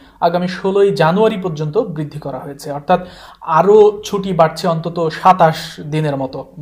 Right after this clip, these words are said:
প্রায় এক মাসই বলা যায় যে এক মাস ছুটি আরও বাড়ল।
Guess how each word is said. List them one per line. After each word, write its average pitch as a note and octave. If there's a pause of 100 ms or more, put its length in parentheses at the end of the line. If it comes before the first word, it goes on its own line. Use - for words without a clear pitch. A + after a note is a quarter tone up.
প্রায় D3 (120)
এক D#3+
মাসই F3+
বলা D3
যায় - (360)
যে D#3
এক D3+
মাস D3+
ছুটি F#3 (140)
আরও D3+
বাড়ল। C3